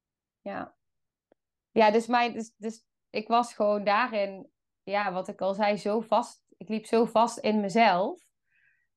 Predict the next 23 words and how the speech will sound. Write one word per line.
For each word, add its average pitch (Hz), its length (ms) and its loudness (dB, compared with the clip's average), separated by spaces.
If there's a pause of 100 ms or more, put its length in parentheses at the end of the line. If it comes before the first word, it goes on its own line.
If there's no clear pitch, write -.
(360)
En 214 180 -4
op 196 60 -6
een 196 60 -20
gegeven 226 240 0
moment 185 380 -8
voelde 214 360 0
ik 185 140 -8
dus, - 360 -10 (240)
doordat 202 460 4
al 254 340 4
die 208 160 -4
dingen 190 420 -8
wegvielen 196 920 -6 (160)
en 190 180 -6
dat 185 180 -6
ik - 280 -12 (440)
in 208 200 0
dat 185 400 -2
donker 190 600 0
lag 185 380 2
met 202 200 0
mezelf, 202 640 0 (640)
eh, 196 400 -6